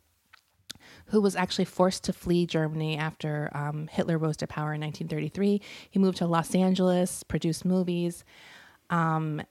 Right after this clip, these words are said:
and he died in nineteen fifty. One of the things some of the people who are looking for all the creepy connections,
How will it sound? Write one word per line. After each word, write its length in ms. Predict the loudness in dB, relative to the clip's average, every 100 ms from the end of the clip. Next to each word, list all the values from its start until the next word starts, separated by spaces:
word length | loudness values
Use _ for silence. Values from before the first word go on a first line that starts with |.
| _ -6
and 140 | -4
he 240 | -2 -2
died 520 | 0 0 0 0 -2 -2
in 160 | -2
nineteen 420 | -2 -4 -4 -6
fifty. 680 | -4 -4 -4 -4 -6 -6 -8 -14 -20 -20 -10 2
One 140 | 2
of 80 | 4
the 80 | 2
things 380 | 2 2 2
some 160 | 2 2
of 60 | 4
the 280 | 2 0 -4 -16 _ _ _
people 260 | -4 -2 2
who 120 | 4
are 120 | 4
looking 280 | 0 -2 -2
for 140 | 4
all 100 | 4
the 100 | 4
creepy 360 | 2 0 2 2
connections, 1000 | 0 0 -2 -2 -2 -2 -2 -6 -10